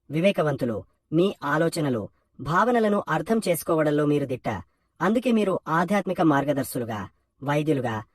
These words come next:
మానసిక నిపుణులుగా రాణిస్తారు. మీరు క్షమాగుణం కలిగి,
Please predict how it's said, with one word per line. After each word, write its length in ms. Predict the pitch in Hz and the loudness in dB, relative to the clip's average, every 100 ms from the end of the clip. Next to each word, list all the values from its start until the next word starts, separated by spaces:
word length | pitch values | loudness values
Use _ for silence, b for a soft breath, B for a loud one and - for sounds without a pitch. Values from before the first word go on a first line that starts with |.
| _ - | _ -2
మానసిక 440 | 147 190 233 226 | 0 2 0 0
నిపుణులుగా 540 | 190 160 202 175 165 202 | 2 4 2 2 2 2
రాణిస్తారు. 600 | 165 151 147 143 113 95 - _ _ _ - | 2 0 -2 -4 -4 -6 -10 _ _ _ -4
మీరు 320 | 170 262 294 | 0 2 0
క్షమాగుణం 500 | - 190 196 185 185 | 2 2 4 2 0
కలిగి, 380 | 175 151 139 110 | 2 0 0 -4